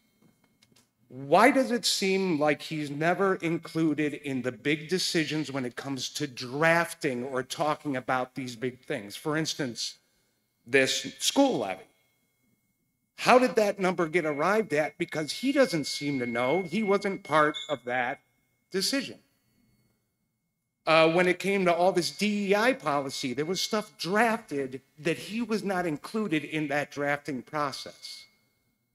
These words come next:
We shouldn't have nights like this. Everybody talks about having pride in this school district, but we're sitting here acting like a bunch of damn children.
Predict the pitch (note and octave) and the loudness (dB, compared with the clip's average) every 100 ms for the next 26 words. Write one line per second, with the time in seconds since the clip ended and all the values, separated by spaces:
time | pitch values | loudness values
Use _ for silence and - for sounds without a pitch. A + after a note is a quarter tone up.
0 | _ _ _ _ _ E3+ C#4 C#4 D4+ G#3 | _ _ _ _ _ 6 8 8 6 2
1 | D3 G3+ A3 D#3+ C#3 A#2+ - A#2 A#2+ - | 4 8 8 6 2 2 -2 -4 -6 -4
2 | A2+ F2+ - - - _ _ E3 A#3 C4 | -8 -8 -10 -10 -12 _ _ 4 4 6
3 | C#4+ A3+ A3+ A#3 - F#3+ F#3 D3 F#3 F#3 | 4 6 4 4 4 2 2 0 2 2
4 | E3+ - E3+ F#3 F3 C3+ C3 - _ F3+ | -2 -4 2 4 4 2 -2 -14 _ -2
5 | D#3+ E3+ - - G3+ G#3 E3 C#3 - A2 | 2 2 2 0 4 4 4 0 -4 -10
6 | G#2+ - _ _ _ F3 G3 B3 C4+ C4+ | -12 -14 _ _ _ 0 4 4 4 2
7 | B3 F#3 D3+ E3 E3 F3+ A3 G#3+ F3+ F3 | 2 0 2 0 4 4 4 2 2 2
8 | - G3 G#3 F3 D#3 F3+ E3 - G#3+ F3 | 0 0 -2 0 0 2 0 0 0 2
9 | C#3 B2+ | -2 -4